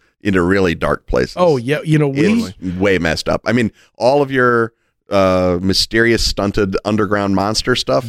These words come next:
Speaker 1: it all
Speaker 2: Yes.
Speaker 1: comes right back into New Mexico.
Speaker 2: So quickly, because when we did alien taxonomy, it, like, one out of four alien species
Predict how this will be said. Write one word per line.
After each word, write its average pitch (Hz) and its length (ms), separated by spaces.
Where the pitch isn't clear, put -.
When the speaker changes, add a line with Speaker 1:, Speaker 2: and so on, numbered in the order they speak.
Speaker 1:
it 92 80
all 90 140
Speaker 2:
Yes. 107 140
Speaker 1:
comes 95 200
right 95 240
back 95 220
into 101 140
New 98 100
Mexico. 95 520
Speaker 2:
So 185 380
quickly, 156 540
because 143 300
when 143 160
we 185 120
did 165 300
alien 156 440
taxonomy, 127 840
it, 165 220
like, 143 240
one 233 420
out 202 160
of 127 160
four 208 640
alien 165 460
species 127 680